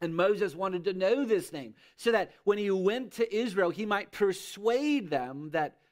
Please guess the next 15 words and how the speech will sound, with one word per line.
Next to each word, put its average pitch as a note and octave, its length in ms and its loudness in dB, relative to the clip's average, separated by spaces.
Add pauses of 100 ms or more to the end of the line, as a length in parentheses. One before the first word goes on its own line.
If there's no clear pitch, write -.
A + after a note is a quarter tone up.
(160)
God D#3+ 220 0
had F#3 140 -8
really C#3+ 240 -2
sent F#3+ 380 -12 (100)
him. A#2 140 -20 (4000)
You A2 60 -20
might A#2 160 -8
ask, D#3+ 380 -2
"But C#3+ 140 -6
how F3+ 260 0
could F3+ 220 -2
a D3 60 0
mere E3 340 -2
name C#3+ 720 -6 (1200)
persuade C#3+ 1000 -4